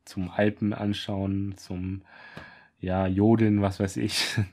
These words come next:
<laughs> Aber auf jeden Fall kannst du ja die, kannst du ja schon in Europa, kommst du ja gut rum. Sogar auch ohne zu,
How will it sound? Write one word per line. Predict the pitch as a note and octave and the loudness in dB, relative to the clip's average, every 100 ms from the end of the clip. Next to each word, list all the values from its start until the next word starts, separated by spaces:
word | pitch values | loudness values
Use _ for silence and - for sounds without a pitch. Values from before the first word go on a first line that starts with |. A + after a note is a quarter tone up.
| F#2+ - | -12 -12
<laughs> | - - - - | -10 -8 -8 -10
Aber | - G2 G2+ | -2 4 6
auf | G2 | 6
jeden | G#2+ A2 | 6 4
Fall | G#2 G#2 G#2 | 6 6 6
kannst | - G#2+ - | 4 2 4
du | |
ja | G#2 G2+ | 4 4
die, | G#2 G2+ G2+ A2 - _ _ - _ _ _ | 4 4 4 2 -4 _ _ -20 _ _ _
kannst | - G#2+ - | -2 -2 0
du | A2 | 0
ja | G#2 | 0
schon | - G#2 G2+ | 2 0 2
in | G2+ G2 G#2 - _ _ - | 2 0 -2 -6 _ _ -2
Europa, | G2 G#2 G#2 F#2+ | 2 4 6 4
kommst | - G#2 - | 4 0 2
du | |
ja | F#2+ | 2
gut | G2+ - G2+ | 2 2 2
rum. | F#2+ F#2 _ _ _ _ _ | 2 0 _ _ _ _ _
Sogar | - F#2+ F#2 | -4 0 2
auch | F#2 | 2
ohne | G2 G2 | 0 -2
zu, | F2+ | -2